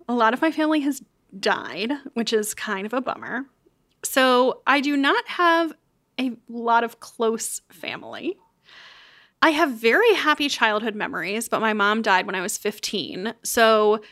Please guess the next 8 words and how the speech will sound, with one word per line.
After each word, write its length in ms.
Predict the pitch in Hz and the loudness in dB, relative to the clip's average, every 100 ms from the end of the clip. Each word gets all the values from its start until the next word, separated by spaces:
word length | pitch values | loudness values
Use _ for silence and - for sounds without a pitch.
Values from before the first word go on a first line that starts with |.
| _ _ - | _ _ 0
I 100 | 262 | 0
feel 160 | 294 | 2
like 120 | 302 269 | 0 2
my 220 | 254 233 | 0 0
h-, 80 | 247 | -6
childhood 720 | - 262 320 294 269 262 254 | 0 2 2 -2 -2 0 0
was 760 | 220 214 208 208 208 202 - - _ _ _ _ _ _ _ _ _ _ _ _ | -2 0 2 4 2 0 -6 -10 _ _ _ _ _ _ _ _ _ _ _ _
equally 920 | 277 277 - 285 269 254 247 233 233 | 0 0 -2 -2 0 0 0 0 0